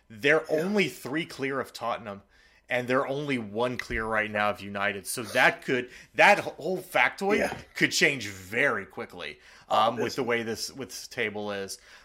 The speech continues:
Speaker 1: Um, and, and I, I, I don't think Leicester, I don't think they're a title contender, even though they're sitting in joint second place right now.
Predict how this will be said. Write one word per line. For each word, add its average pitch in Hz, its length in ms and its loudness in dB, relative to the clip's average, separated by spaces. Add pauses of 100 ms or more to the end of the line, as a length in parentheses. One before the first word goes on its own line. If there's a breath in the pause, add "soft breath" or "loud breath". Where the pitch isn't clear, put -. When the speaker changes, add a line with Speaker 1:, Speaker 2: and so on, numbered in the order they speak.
(120 loud breath)
Speaker 1:
Um, 127 420 0 (500)
and, 147 220 -4
and 143 340 -6
I, 151 260 -6 (460)
I, - 100 -12 (160)
I 147 100 -6
don't 151 200 -2
think 196 300 0
Leicester, 151 560 0 (140)
I 151 80 4
don't 185 180 4
think 185 160 2
they're 156 140 6
a 107 40 -2
title 117 280 -2
contender, 120 420 -4
even 123 220 -4
though 120 80 -2
they're 113 120 -6
sitting 113 280 -10
in 113 400 -12 (120)
joint 110 280 -12
second 110 320 -6
place 110 280 -8
right 113 160 -4
now. 127 200 -2